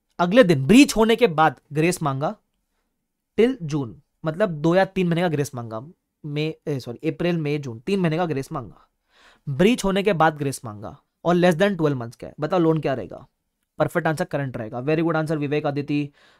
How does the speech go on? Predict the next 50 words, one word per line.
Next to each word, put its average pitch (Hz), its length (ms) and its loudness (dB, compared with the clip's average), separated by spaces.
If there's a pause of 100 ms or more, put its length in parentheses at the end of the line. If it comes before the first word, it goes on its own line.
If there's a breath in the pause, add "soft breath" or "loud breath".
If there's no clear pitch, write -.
दृष्टि, 143 300 -2
सिद्धार्थ, 143 340 -2
संकेत, 143 380 -6
नेहा, 139 240 -2
very 120 180 -2
good, 98 120 -12 (100)
ठीक 156 120 0
है। 247 120 0 (120)
अच्छा, - 300 -16 (680)
ब्रीच, 196 420 2 (280)
अच्छा, - 220 -4
अब 170 220 -8
सेकंड 208 320 -2
पार्ट 233 120 2
में 240 60 -2
पता 247 120 0
है 254 40 -4
क्या 190 160 0
बोलता 127 260 -6
है? - 100 -18 (300)
बोलता 220 280 10
है 330 120 12
ब्रीच 302 280 12
होने 320 180 12
के 359 120 12
पहले 311 280 12
ही 330 160 12 (720)
फेब 220 180 8
में 226 160 6
ही 196 280 8 (160)
गुलाब 180 280 6
का 240 140 2
फूल 214 180 2
लेकर 208 180 2
चले 147 240 0
गए 113 200 -4 (440 soft breath)
और 180 120 4
बोले 196 280 8 (380)
ब्रीच 151 200 0
होने 175 140 2
देंगे 185 240 6
ही 233 60 8
नहीं, 226 180 2 (420)
ब्रीच 180 260 2
होने 196 160 2
के 214 100 4
पहले 202 240 4
ग्रेस 165 280 2
मांग 127 160 -4
लिया। 110 280 -10